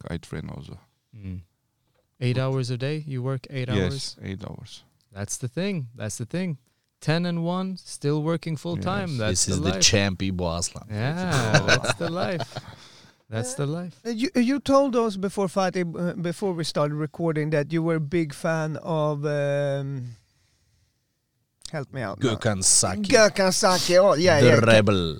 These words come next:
Speaker 4: yeah, can, can you tell me how? Can you remember how your interest in martial arts started?
Speaker 3: Yeah, it was like, uh, yeah, like every,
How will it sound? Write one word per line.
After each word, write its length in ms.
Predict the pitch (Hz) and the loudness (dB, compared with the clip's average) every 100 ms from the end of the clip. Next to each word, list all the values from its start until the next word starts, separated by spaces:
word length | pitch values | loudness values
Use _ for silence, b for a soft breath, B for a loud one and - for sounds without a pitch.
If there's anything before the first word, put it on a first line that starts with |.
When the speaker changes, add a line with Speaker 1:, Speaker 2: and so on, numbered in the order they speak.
| 78 | -8
Speaker 4:
yeah, 280 | 180 196 196 | -2 0 0
can, 180 | 151 220 - | 0 -4 -2
can 160 | 247 | 0
you 100 | 285 | 0
tell 220 | 339 320 | 0 0
me 220 | 302 294 285 | 2 0 0
how? 340 | 202 240 226 220 | -2 -2 -2 -4
Can 160 | - | -4
you 100 | 233 | -2
remember 460 | 247 254 247 247 240 | -2 -2 -2 0 -2
how 380 | 170 226 233 214 | -2 -4 -4 -2
your 260 | 208 202 | 0 0
interest 420 | 214 226 - 190 196 | 2 -2 0 -2 -2
in 80 | |
martial 400 | 190 190 185 190 | 0 0 -2 -2
arts 300 | 185 190 190 | 0 -2 -2
started? 520 | - 175 165 190 214 - _ _ _ _ _ _ _ _ - | -4 -2 0 0 -4 -8 _ _ _ _ _ _ _ _ -6
Speaker 3:
Yeah, 440 | 113 143 185 196 | 2 4 6 6
it 220 | 131 110 - | 4 2 0
was 400 | 123 120 123 117 | 2 6 6 6
like, 280 | 120 120 110 | 6 6 4
uh, 480 | - 107 101 101 101 | 0 2 4 4 4
yeah, 280 | 98 98 95 | 2 4 4
like 280 | 95 104 95 | 6 4 4
every, 540 | 107 110 113 107 101 | 4 6 6 6 4